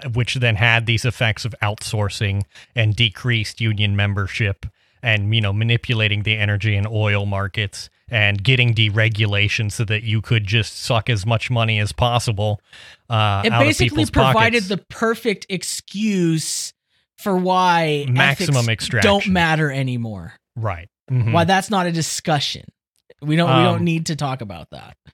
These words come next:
Speaker 1: a fun thing is that the shareholder primacy theory led to a,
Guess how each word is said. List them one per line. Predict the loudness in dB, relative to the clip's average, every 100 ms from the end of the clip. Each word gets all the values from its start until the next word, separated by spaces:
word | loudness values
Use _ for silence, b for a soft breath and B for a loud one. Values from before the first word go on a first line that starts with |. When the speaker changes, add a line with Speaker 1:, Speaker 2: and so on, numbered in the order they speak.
| -4
Speaker 1:
a | -2 0
fun | 2 2
thing | 0 0
is | 0
that | 0 -2
the | -2
shareholder | 0 0 0 -2
primacy | -4 -2 -2 0 -2
theory | -2 -2 -2
led | 0 0 0 -2
to | -2 0 0
a, | 0 0